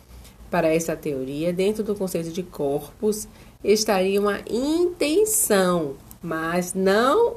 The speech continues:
o ânimos de ser proprietário, e sim de explorar a coisa com fins econômicos. Então, a terceira questão é verdadeira.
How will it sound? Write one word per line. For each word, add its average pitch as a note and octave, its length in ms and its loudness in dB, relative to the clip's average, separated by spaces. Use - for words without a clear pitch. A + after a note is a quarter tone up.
o C#4 180 6
ânimos G3+ 720 4
de D#3+ 140 -4
ser E3 340 -4
proprietário, D3+ 880 -6
e F3 120 -2
sim E3+ 580 2
de F3+ 160 0
explorar G3 920 4
a G4+ 120 0
coisa F3 600 0
com A#3+ 240 -8
fins D#3 360 -8
econômicos. D#3+ 800 -8
Então, D#3+ 420 -2
a F3+ 160 0
terceira F3 480 -4
questão D#3 420 -4
é E3+ 120 0
verdadeira. E3 1800 -2